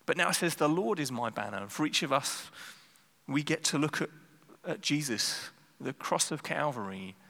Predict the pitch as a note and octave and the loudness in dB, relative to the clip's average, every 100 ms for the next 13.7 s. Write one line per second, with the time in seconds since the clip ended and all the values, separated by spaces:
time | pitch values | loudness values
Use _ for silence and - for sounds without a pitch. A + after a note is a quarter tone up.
0 | - - - _ A#2+ B2+ C#3+ D3+ D3 C3 | -20 -20 -20 _ -6 -4 2 4 4 2
1 | - C3+ C3 - - A2 A2 - A#2+ A#2 | -2 -4 -4 -2 -2 -2 -4 -4 -6 -8
2 | A2 C3 G#2+ - - D#3 - D3 C#3 C3 | -4 -4 -4 -4 -2 -2 -2 -2 -2 -2
3 | A#2 C3 A2 G2 A2 C#3+ - - C3+ C3 | 0 0 0 -4 -6 -4 -4 -4 -2 0
4 | B2 B2+ - - C3+ B2+ A#2 G2+ - - | -2 -2 -6 -4 -2 0 -2 -4 -8 -12
5 | - - - - D#3 D#3 D3 F3 C#3 D3+ | -16 -10 -4 0 0 0 0 4 6 6
6 | D#3 - A#2 A2 A#2+ B2 - E3+ - - | 4 0 0 -2 -4 -4 -2 -2 -4 -8
7 | C3+ C3+ E3+ - C3+ A#2+ A2 G#2+ - A#2+ | -6 -2 0 0 -2 -2 -4 -6 -4 -4
8 | - - - - - - - _ _ - | -4 -10 -18 -20 -20 -20 -20 _ _ -6
9 | C3 A#2+ C#3 - C#3 C3 B2+ A#2+ A#2+ C3 | -6 -4 -4 -2 -2 -4 -8 -6 -6 -6
10 | - C3+ B2+ - - - - _ _ _ | -8 -10 -8 -8 -8 -10 -14 _ _ _
11 | _ _ _ - C#3 D3 D#3 - B2+ A2+ | _ _ _ -12 2 4 4 2 0 0
12 | - - E3 D3 - - - - C3 A#2+ | -4 -2 -2 -2 -4 -14 -20 -12 -6 2
13 | D#3 - C#3+ A2+ A2+ A#2+ A#2 | 2 2 0 0 0 -2 -2